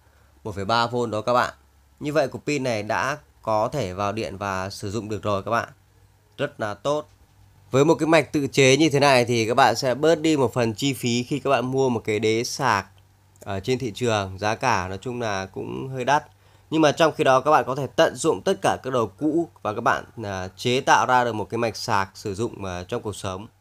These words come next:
Khi các bạn không có đế sạc một phẩy hai vôn chuyên dụng, các bạn có thể áp dụng cái, à, đế sạc này. Mình hy vọng video này sẽ hữu ích cho bạn trong cuộc sống.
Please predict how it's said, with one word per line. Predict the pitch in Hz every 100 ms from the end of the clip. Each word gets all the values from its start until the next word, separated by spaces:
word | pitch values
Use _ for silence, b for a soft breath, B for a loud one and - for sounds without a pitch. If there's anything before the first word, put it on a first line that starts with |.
| _ _
Khi | _ - 170 170
các | 170
bạn | 165 160 120
không | - 170 143
có | 127
đế | 127 135
sạc | - 156 120 107
một | 123 117
phẩy | 107 107
hai | 117 123
vôn | 120 135 131 120
chuyên | 160 143
dụng, | 151 - _ _ _ _ _ _ _ _ _
các | -
bạn | 117
có | 120
thể | 120
áp | 104 135
dụng | 127 87
cái, | 104 101 110
à, | 117
đế | 113 110
sạc | 131 110
này. | 104 98 92 _ _ _ b b b
Mình | 135 147
hy | 165
vọng | 151
video | 131 143 151
này | 139 120
sẽ | 113 135
hữu | 139 160
ích | 175
cho | 151
bạn | 139 101
trong | 135
cuộc | 107 101
sống. | - 104 107